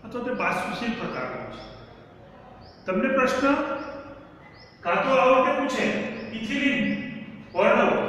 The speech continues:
અથવા તો તમને પ્રશ્ન પૂછે કે ભાઈ વાયુરૂપ પી જી આર ની અસરો વર્ણવો, અથવા તો તમને પૂછે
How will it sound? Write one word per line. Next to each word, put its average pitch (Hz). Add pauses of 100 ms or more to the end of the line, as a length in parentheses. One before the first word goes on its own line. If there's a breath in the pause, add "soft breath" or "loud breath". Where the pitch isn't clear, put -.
(400)
અથવા 220
તો 240
તમને 233
પ્રશ્ન 262
પૂછે 202 (460)
કે 247
ભાઈ 240
વાયુરૂપ -
પી 277
જી 240
આર 208 (460)
ની 220
અસરો 185
વર્ણવો, 165 (520 loud breath)
અથવા 208
તો 240
તમને 247
પૂછે 208